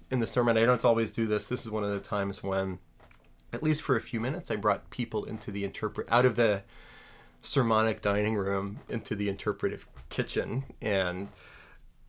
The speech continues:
asked people to weigh some evidence with me back and forth. It is a little bit of a Rorschach test where you see what you want to see as far as, is this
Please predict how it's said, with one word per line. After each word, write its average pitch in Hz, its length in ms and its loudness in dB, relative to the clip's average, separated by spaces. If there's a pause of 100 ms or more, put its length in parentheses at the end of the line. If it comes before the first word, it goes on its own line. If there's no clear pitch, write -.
(240)
asked 101 240 0
people 110 300 -2
to 101 180 -2
weigh 101 300 4
some 98 260 -2
evidence 101 840 -2
with - 220 -8
me 95 300 -4
back 98 240 -2
and 101 140 -8
forth. 107 340 -4
It 196 140 2
is 262 140 0
a 170 60 4
little 135 200 6
bit 131 160 2
of 107 100 4
a 101 320 2 (200)
Rorschach 120 560 -2
test - 420 -2
where 98 240 -2
you 117 180 -2
see 160 200 0
what 123 100 0
you 113 80 0
want 101 180 -2
to 98 60 -2
see 95 460 -4 (420)
as - 80 -8
far 120 180 8
as, 113 140 8
is 120 220 -4
this - 400 0